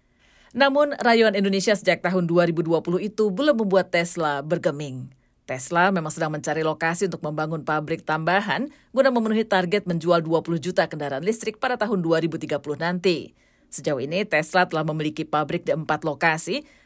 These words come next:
yaitu di Fremont, California, Shanghai, Tiongkok, Austin, Texas, dan Brandenburg, Berlin.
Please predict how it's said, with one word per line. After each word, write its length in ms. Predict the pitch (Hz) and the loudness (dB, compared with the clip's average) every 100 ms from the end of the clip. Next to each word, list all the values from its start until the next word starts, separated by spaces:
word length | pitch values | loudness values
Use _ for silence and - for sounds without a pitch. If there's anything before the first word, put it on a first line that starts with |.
| - | 2
yaitu 240 | 269 269 | 2 2
di 80 | 233 | -2
Fremont, 480 | 233 262 220 165 127 | -2 0 4 2 2
California, 800 | 151 160 185 202 180 104 117 240 | -2 2 4 4 2 -6 -6 -8
Shanghai, 480 | - 147 127 139 131 | -2 -2 -2 -8 -2
Tiongkok, 480 | 208 214 202 208 - - - - | 0 0 2 0 -2 -20 -6 0
Austin, 320 | 247 247 220 | 0 2 2
Texas, 480 | 220 214 - 233 208 | 2 0 0 0 4
dan 240 | 202 180 | 4 6
Brandenburg, 640 | 190 233 214 196 135 113 | 4 6 4 4 4 0
Berlin. 640 | 170 170 151 151 127 123 | 0 0 0 -4 -6 -10